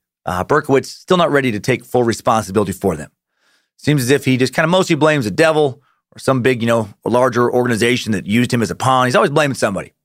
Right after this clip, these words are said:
Uh, Berkowitz has changed his story a number of times, as we'll examine in today's timeline.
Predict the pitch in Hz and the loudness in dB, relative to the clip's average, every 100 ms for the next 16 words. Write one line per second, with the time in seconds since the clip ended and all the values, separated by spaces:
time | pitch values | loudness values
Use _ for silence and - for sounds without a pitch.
0 | _ _ _ _ _ _ - 101 165 185 | _ _ _ _ _ _ -4 2 2 4
1 | 170 131 117 - 151 139 120 - 139 143 | 2 0 -2 0 0 0 -4 0 2 4
2 | 127 131 123 113 - 117 120 95 98 117 | 2 0 0 -2 0 0 0 -4 0 0
3 | 92 120 123 110 98 101 90 - 92 92 | 0 0 0 0 -2 -2 -2 -2 -2 -2
4 | 87 98 | -2 -4